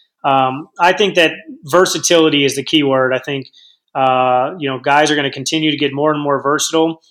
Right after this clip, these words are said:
I also think there's gonna be a weird trend where isolation basketball is gonna come back into play because every team is switching a lot more. And so I think you'll see guys,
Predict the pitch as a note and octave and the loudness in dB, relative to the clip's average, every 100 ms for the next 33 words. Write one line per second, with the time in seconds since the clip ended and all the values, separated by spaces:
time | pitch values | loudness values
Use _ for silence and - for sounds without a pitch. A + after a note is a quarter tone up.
0 | _ - E3+ G#3+ G#3+ G3+ F#3+ - D#3+ D#3+ | _ 0 4 4 0 -2 -4 0 0 0
1 | E3+ D#3 C#3+ C#3 D3+ F3+ F3+ - F3 D3+ | -2 -4 -2 0 2 2 0 -2 -2 0
2 | C#3 C#3 - _ _ _ D3 D#3+ D#3+ D#3+ | -2 -8 -14 _ _ _ -2 2 2 2
3 | E3 F3+ - D#3+ C#3 C3 - C#3 C3 C3 | 2 0 0 0 0 0 0 -2 -2 -2
4 | C3 - C#3 C3+ C3 - D3 C3 - C#3 | -8 -6 -4 0 -2 -2 -8 -8 -4 -2
5 | C3+ C3 C3+ D3 C#3 - - _ _ D#3+ | -2 -4 -6 -4 -4 -6 -16 _ _ 0
6 | F3 G3 F#3 E3+ E3+ E3 F3+ E3 - - | 2 2 0 -2 0 0 -2 -2 0 0
7 | F#3 G3+ E3 C#3+ C3+ - _ - C#3+ D3+ | 0 0 -2 -2 -6 -10 _ -4 0 0
8 | D#3 D3+ D#3 C3 A#2+ - _ _ _ D3 | 0 0 2 2 0 -6 _ _ _ -6
9 | C#3 - D3 C#3 C#3 E3 D#3 - D#3+ D3 | -4 -2 0 0 0 0 0 0 0 0
10 | D3 D3+ D3+ C#3+ | 2 4 4 2